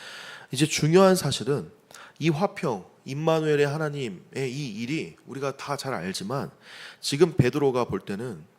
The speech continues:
어, 이게 너무너무 감탄스러운 겁니다. 이게 보면은 여러분들 고넬료라는 이방인을 우리가 생각할 때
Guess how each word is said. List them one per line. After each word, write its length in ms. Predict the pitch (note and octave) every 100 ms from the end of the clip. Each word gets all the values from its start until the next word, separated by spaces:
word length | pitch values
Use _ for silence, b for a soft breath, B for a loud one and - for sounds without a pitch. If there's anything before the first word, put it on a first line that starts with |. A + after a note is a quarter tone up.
| _ B B B _
어, 160 | F#2+ - -
이게 140 | A2+
너무너무 560 | C#3 A#2+ C#3 G3 F#3 D3+
감탄스러운 680 | - A2+ A#2 A#2 A2 A2+ G2
겁니다. 400 | E2+ E2+ D#3+ - -
이게 80 | C3+
보면은 580 | - C#3+ D#3 F3+ F2+ - B B B B B
여러분들 400 | A#2+ C3 B2+ A#2
고넬료라는 720 | - C#3+ E3 F#3 F#3 F3 E3 D3+
이방인을 760 | A#2+ C3 D#3 C#3+ A2+ A2 B2+
우리가 260 | F#2 A#2+ A#2+
생각할 420 | E3 - - G2+
때 320 | D3+ A#2+